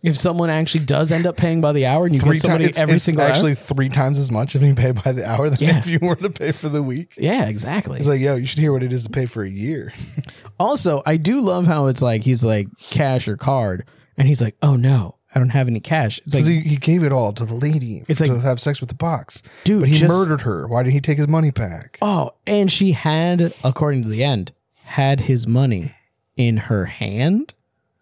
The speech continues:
Speaker 2: Yeah, she banged on the door while holding it for some reason.
Speaker 1: Yeah. But here's
Speaker 2: Maybe
Speaker 1: the
Speaker 2: she was like, "These are fake bills." But it's like, we saw him get it out of the A T M,
Speaker 1: Yeah.
Speaker 2: so.
Speaker 1: But the whole shit is, he could have just gone,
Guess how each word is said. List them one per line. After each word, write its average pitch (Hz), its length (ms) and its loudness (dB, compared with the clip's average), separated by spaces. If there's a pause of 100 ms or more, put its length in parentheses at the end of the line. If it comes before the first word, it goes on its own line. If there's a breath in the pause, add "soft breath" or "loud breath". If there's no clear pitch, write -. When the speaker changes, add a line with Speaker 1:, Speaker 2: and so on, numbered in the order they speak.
(260)
Speaker 2:
Yeah, 123 380 0
she 131 160 -4
banged 127 320 0
on 127 100 0
the 120 60 -4
door 120 260 -2
while 107 200 -2
holding 110 400 -4
it 104 120 -8
for 117 120 -10
some 113 200 -8
reason. 110 240 -8
Speaker 1:
Yeah. 120 220 0 (360 soft breath)
But 180 200 -4
here's 175 140 0
Speaker 2:
Maybe 233 140 4
Speaker 1:
the 196 80 6
Speaker 2:
she 202 100 0
was 202 100 0
like, 190 160 -2
"These 294 240 0
are 247 140 -2
fake - 480 -4
bills." 277 760 -4 (280 loud breath)
But 147 100 0
it's 143 140 0
like, 147 100 0
we 151 140 0
saw 139 220 0
him 143 100 2
get 123 160 -2
it 117 100 -4
out 117 140 -2
of 107 60 -6
the 107 120 -6
A 117 80 -4
T 113 220 -6
M, 151 60 2
Speaker 1:
Yeah. 180 380 0
Speaker 2:
so. 143 160 -8 (300 soft breath)
Speaker 1:
But 180 120 0
the 190 100 2
whole 254 180 0
shit 254 260 0
is, 131 360 0 (140)
he - 220 -4
could 226 220 -2
have 180 220 -4
just - 360 -2
gone, 147 300 0